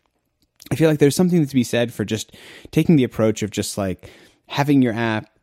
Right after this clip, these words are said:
be very flexible this way, and then taking advantage of the flexibility to be like, "Let's change all the things." And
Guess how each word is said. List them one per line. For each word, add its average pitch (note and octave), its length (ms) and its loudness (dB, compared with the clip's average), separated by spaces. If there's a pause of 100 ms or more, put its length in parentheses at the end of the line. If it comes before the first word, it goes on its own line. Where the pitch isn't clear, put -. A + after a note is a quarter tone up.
(140)
be C#3 180 4
very A#2+ 200 2
flexible G2 480 -6
this F2+ 160 -10
way, F#2 140 -6
and G2+ 100 -2
then G#2+ 80 0
taking D#3+ 220 -2
advantage G3 260 -2
of B2+ 80 -2
the A#2 60 -8
flexibility B2 640 -4
to A#2+ 80 -6
be B2+ 120 -4
like, A#2+ 320 -4
"Let's - 200 -4
change A#2 400 -2
all C#3 160 0
the D3+ 80 -4
things." B2 580 -2 (460)
And B2 420 0